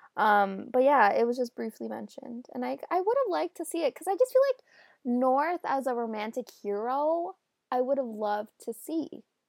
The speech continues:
And I know we still have three more books to go, so I'm sure we'll see more of it and, like, see more of, like, the prog-, progression of the relationship. But I,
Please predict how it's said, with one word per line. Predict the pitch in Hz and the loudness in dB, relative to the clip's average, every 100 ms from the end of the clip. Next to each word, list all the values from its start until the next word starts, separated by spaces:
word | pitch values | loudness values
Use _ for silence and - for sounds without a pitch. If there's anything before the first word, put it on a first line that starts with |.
| _ _ | _ _
And | 277 285 | 4 6
I | |
know | 285 269 269 269 277 | 6 4 4 2 2
we | 285 | 0
still | - 277 | -2 0
have | 254 254 | 0 -2
three | 262 | -2
more | 247 240 | -2 -2
books | 214 220 - | -2 -4 -6
to | - | -8
go, | 208 185 208 | -2 2 2
so | 208 185 | 0 -6
I'm | 196 | -8
sure | - - 247 196 175 151 | -12 -2 2 4 2 0
we'll | 202 202 | 0 -2
see | - 202 | -2 -6
more | 190 180 190 | -4 -4 -4
of | 208 | -4
it | 254 - | -2 -2
and, | 202 | -2
like, | 180 - _ _ _ | -4 -8 _ _ _
see | - 262 | -2 0
more | 214 202 196 | 2 0 0
of, | 190 | 0
like, | 185 | -2
the | 185 | -4
prog-, | 180 156 - | -8 -6 -8
progression | - 202 165 170 208 | -8 -4 -4 -4 -8
of | 196 | -6
the | 185 | -4
relationship. | 170 151 190 220 285 277 - | -4 -6 -10 -10 -6 -6 -4
But | 220 208 | -4 -2
I, | 202 | -2